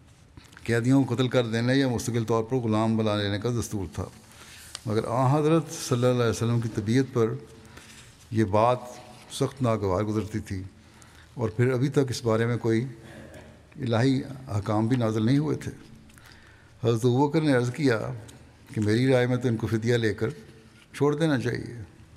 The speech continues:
کیونکہ آخر یہ لوگ اپنے ہی بھائی بند ہیں، اور کیا تعجب کہ کل کو انہی میں سے فدایان اسلام پیدا ہو جائیں۔ مگر حضرت عمر نے اس رائے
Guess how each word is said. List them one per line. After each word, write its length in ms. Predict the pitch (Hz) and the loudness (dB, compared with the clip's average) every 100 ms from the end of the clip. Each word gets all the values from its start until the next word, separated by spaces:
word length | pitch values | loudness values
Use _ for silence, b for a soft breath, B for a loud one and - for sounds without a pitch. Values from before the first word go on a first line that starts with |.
| - - - - B B B B B B B - - | -20 -20 -20 -20 B B B B B B B -20 -4
کیونکہ 380 | 123 123 139 135 - | 2 4 4 4 0
آخر 260 | 117 110 123 | -2 0 0
یہ 120 | 117 | 2
لوگ 400 | 110 120 - - | 2 2 -2 -8
اپنے 240 | 113 147 | -2 2
ہی 80 | 160 | 2
بھائی 200 | 117 117 | 2 0
بند 260 | 101 95 87 | 0 -2 -4
ہیں، 180 | - 160 - - - - - - b b b | -8 -12 -16 -20 -20 -20 -20 -20 b b b
اور 100 | - | -8
کیا 240 | 104 120 131 | 0 2 2
تعجب 300 | 165 147 147 | 2 0 0
کہ 80 | 127 | 0
کل 240 | 120 123 | 2 2
کو 100 | 117 | 2
انہی 200 | 123 123 | 2 4
میں 120 | 147 123 | 4 4
سے 160 | 123 | 2
فدایان 520 | 110 110 110 107 113 | 0 0 0 2 2
اسلام 380 | 117 104 110 110 | 0 0 -2 -2
پیدا 260 | 120 147 147 | 0 2 2
ہو 120 | 135 | 0
جائیں۔ 260 | 95 - - - - - - b b b b b b - - - - _ - - - - | -4 -10 -14 -16 -20 -20 -20 b b b b b b -20 -20 -20 -20 _ -20 -20 -20 -12
مگر 200 | - 101 | -4 0
حضرت 220 | 104 95 | 0 0
عمر 180 | 110 117 | -2 -2
نے 140 | 120 113 | 0 -2
اس 100 | 98 | 0
رائے 220 | 107 | -2